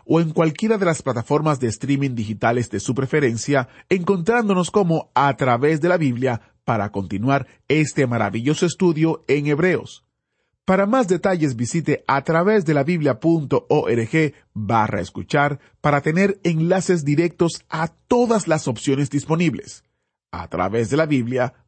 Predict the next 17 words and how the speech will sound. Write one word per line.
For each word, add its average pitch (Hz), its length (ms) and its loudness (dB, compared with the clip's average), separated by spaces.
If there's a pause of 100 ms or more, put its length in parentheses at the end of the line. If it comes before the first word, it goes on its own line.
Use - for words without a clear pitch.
(120)
punto 170 400 0
org 151 680 0 (200)
barra 117 640 0
escuchar. 117 640 -2 (720)
Esto 233 280 2
también 170 300 2
le 160 80 2
servirá 135 460 0
para 117 160 0
volver 110 260 0
a 135 40 2
escuchar 127 540 -4
este 202 480 0
o 165 140 0
cualquier 190 560 0
otro 135 320 2
programa. 104 480 -4